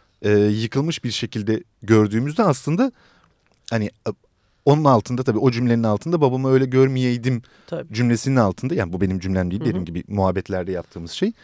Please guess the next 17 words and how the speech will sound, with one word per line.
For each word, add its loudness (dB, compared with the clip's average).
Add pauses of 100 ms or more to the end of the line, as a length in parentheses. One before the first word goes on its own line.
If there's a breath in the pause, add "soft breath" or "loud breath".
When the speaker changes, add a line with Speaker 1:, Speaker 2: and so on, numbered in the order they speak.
(760 soft breath)
Speaker 1:
E, 4
o 8
cümlesinin 0
altında -2 (260)
aslında 0 (460 soft breath)
o 8
güvenimi 0
kaybetmeyeydim. -2 (520)
Speaker 2:
Evet, -8
o -6
garantörümü -4
Speaker 1:
El-, 4 (100)
elimden 4
kart 0
Speaker 2:
gibi. -12
Speaker 1:
gitti -8
çünkü. -10